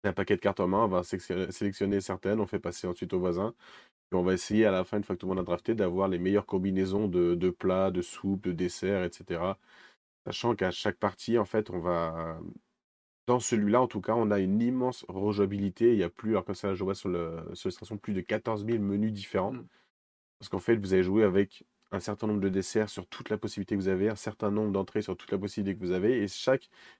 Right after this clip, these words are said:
Speaker 1: type de carte va avoir sa façon de scorer différente. Euh, des fois, faut en avoir par paire, des fois, faut en avoir le plus possible,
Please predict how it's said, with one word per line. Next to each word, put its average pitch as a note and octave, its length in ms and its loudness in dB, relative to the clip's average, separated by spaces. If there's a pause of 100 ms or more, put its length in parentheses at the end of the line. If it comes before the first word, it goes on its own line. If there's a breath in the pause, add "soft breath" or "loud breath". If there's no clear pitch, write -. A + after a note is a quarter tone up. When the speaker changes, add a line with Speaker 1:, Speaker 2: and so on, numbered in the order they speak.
(120)
Speaker 1:
type A#2+ 120 -4
de A2+ 100 4
carte C3 260 2
va G#2 80 2
avoir G#2 300 -2
sa G#2 140 -4
façon G#2+ 280 -4
de G#2+ 100 0
scorer G#2+ 320 2
différente. G#2+ 480 -2 (840)
Euh, F2 80 2
des F2+ 80 4
fois, A2 160 0
faut G2+ 140 -4
en F#2+ 40 2
avoir F#2 260 2
par G2 200 -4
paire, A2 360 2
des F2+ 100 -2
fois, G#2 160 -4
faut - 140 -8
en F2 80 -4
avoir F#2 220 0
le F#2 100 0
plus - 200 -8
possible, A2 520 -4